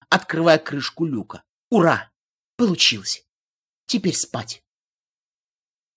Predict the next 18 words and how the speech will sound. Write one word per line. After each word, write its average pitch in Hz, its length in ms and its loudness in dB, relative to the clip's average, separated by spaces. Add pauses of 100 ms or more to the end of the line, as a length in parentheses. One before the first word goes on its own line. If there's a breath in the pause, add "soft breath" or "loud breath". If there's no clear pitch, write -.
(1600)
«Как 190 240 -2
долго 233 320 2
я 151 100 2
была 185 280 0
в 156 40 0
отключке?» 214 640 -2 (760)
«Достаточно - 840 0
долго, 247 300 0
чтобы 254 280 -2
хорошо 269 380 0
отдохнуть», 214 600 -4 (480)
успокоила 160 580 2
Вельвет. 139 380 -4 (320)
«Я 170 160 6
и 165 60 8
сама 185 340 0
немного 131 380 0
подремала». 127 640 0